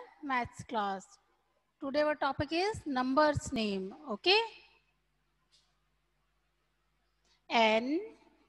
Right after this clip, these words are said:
U M B E R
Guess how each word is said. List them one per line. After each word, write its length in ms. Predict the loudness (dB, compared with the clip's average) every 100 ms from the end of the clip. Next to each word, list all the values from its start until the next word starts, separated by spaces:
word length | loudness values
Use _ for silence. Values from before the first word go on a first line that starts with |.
| _ _ _ _
U 880 | -2 2 2 4 2 2 2 0 -4 _ _ _ _ _ _ _ 0
M 720 | 4 4 4 2 0 0 0 -4 -16 _ _ _ _ _ _ -4
B 720 | 4 6 6 2 0 0 -2 -6 -20 _ _ _ _ _ _
E 720 | 2 4 4 2 0 0 -2 -4 -12 -20 _ _ _ _ 6
R 720 | 8 10 10 8 8 8